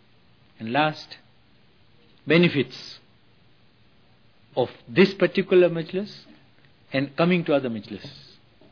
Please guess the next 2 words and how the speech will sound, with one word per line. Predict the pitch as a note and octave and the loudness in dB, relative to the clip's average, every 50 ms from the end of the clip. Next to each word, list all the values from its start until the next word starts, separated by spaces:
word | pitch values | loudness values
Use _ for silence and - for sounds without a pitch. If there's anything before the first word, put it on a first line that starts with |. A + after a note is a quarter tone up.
| _ _ _ _ _ _ - - - - _ _ _ _ _ _ _ - _ _ _ _ _ _ _ _ - _ _ _ _ _ _ - - - _ _ - - - - | _ _ _ _ _ _ -20 -20 -20 -20 _ _ _ _ _ _ _ -20 _ _ _ _ _ _ _ _ -20 _ _ _ _ _ _ -20 -20 -20 _ _ -20 -20 -12 -8
અને | B2+ B2+ B2+ A#2 A2+ A#2 - - - - _ _ _ _ _ _ _ _ _ _ _ _ _ _ - - _ _ _ _ _ _ - _ _ _ _ _ _ _ _ _ _ _ _ _ _ _ _ - | -4 -2 -2 -2 -4 -6 -10 -16 -20 -20 _ _ _ _ _ _ _ _ _ _ _ _ _ _ -20 -20 _ _ _ _ _ _ -20 _ _ _ _ _ _ _ _ _ _ _ _ _ _ _ _ 0
majlis | C3+ D3+ D3+ C#3+ - D3 C3+ G#2+ - - - - - | 0 0 2 2 0 -2 -2 -2 -6 -12 -16 -18 -20